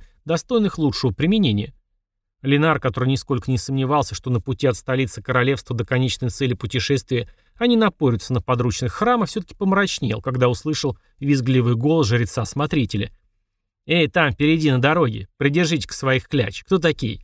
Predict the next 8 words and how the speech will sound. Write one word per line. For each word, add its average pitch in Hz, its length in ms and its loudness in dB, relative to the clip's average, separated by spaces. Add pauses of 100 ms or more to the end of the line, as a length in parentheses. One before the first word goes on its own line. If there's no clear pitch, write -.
Куда 180 180 4
едете?» 135 520 -2 (1040)
Альт 135 240 2
Калиер 139 400 4
уже 131 200 2
открыл 135 340 0
было 135 260 2
рот, 180 240 0